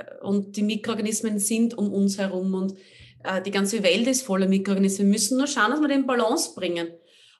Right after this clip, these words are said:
Und was hilft besser als ein natürliches, fermentiertes Produkt? Und die T C M, das ist einfach, wie du vorher gesagt hast, die, die Bommelozini. Die Kaiser haben damals immer Pampelmus gegessen, wenn sie gemerkt haben, sie haben eine Fettleber oder sie sind zu dick.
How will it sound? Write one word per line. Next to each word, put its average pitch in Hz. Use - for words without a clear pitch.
Und 208
was -
hilft 262
besser 254
als 254
ein 247
natürliches, 262
fermentiertes 226
Produkt? 240
Und 190
die 202
T 190
C 196
M, 226
das 185
ist 202
einfach, 196
wie 196
du 202
vorher 214
gesagt 208
hast, -
die, 196
die 202
Bommelozini. 196
Die 196
Kaiser 190
haben 196
damals 185
immer 240
Pampelmus 208
gegessen, 185
wenn 190
sie 202
gemerkt 185
haben, 233
sie 214
haben 208
eine 180
Fettleber 190
oder 180
sie -
sind 196
zu 196
dick. 262